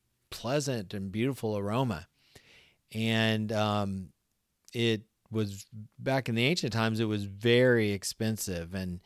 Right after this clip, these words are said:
uh, normal, you know, regular folks like you and I, um,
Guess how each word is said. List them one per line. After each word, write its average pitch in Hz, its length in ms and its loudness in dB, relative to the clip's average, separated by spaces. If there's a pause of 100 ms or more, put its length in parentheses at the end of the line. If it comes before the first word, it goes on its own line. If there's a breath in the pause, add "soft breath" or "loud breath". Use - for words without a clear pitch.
(440 loud breath)
uh, 92 460 -4
normal, 101 720 -2 (340)
you 107 140 -2
know, 98 60 -2
regular 101 400 0
folks 101 440 -4
like 98 280 -6
you 104 100 -2
and 98 160 -2
I, 104 400 0 (460 soft breath)
um, 95 560 -6